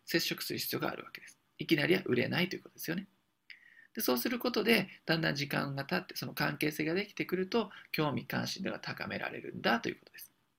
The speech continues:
で、そのためには、繰り返し、その見込み客と定義してありますけども、見込み客に接触する必要があると。そうですよね。結婚を考える際でも、いきなり結婚のプロポーズはしませんよね。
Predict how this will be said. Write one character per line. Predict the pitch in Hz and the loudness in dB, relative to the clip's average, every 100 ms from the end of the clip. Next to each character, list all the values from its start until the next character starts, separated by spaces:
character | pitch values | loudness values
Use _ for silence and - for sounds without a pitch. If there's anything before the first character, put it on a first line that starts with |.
| _ | _
で、 | 202 | -6
そ | 202 | -4
の | 202 | -2
た | 208 | 2
め | 196 | 2
に | 180 | 2
は、 | 214 214 - - - | 0 -2 -12 -16 0
繰 | 180 | 4
り | 196 | 4
返 | - 214 214 208 | 0 0 0 0
し、 | - 254 240 - - | -2 0 -2 -6 -12
そ | - | -2
の | 123 | 0
見 | 123 | 0
込 | 127 156 | 2 0
み | 156 | 0
客 | - - | -2 -4
と | - _ | -10 _
定 | - - | -2 -2
義 | - | -2
し | - | -6
て | - | -8
あ | |
り | - | -8
ま | - | -12
す | - | -6
け | 165 | -4
ど | 185 | -2
も、 | 208 196 - | -4 -8 -12
見 | 143 | -4
込 | 147 | -4
み | 135 | -4
客 | 127 | -6
に | - | -10
接 | - - | -8 -6
触 | - 190 202 | -4 -4 -2
す | - | -2
る | 196 - | -4 -6
必 | - - | -6 -4
要 | 71 | -4
が | - | -8
あ | |
る | - | -12
と。 | - _ _ _ - - - - | -18 _ _ _ -20 -20 -18 -6
そ | - | -4
う | |
で | |
す | - | -2
よ | 175 | -4
ね。 | 196 - | -6 -2
結 | 180 - | -2 2
婚 | 170 170 170 - _ _ | 2 2 -2 -6 _ _
を | 160 | -2
考 | - 160 160 | 0 2 2
え | 156 | 0
る | |
際 | - - | -2 -6
で | - | -6
も、 | |
い | - | -2
き | 175 | 2
な | 196 | 2
り | 190 | 4
結 | 190 185 | 0 0
婚 | 196 185 | 2 2
の | |
プ | 185 | 2
ロ | 180 | 0
ポ | 180 175 | 2 0
ー | |
ズ | - | 0
は | |
し | - 113 | -4 -4
ま | 107 | -4
せ | - | -4
ん | |
よ | 95 - | -6 -6
ね。 | - | -10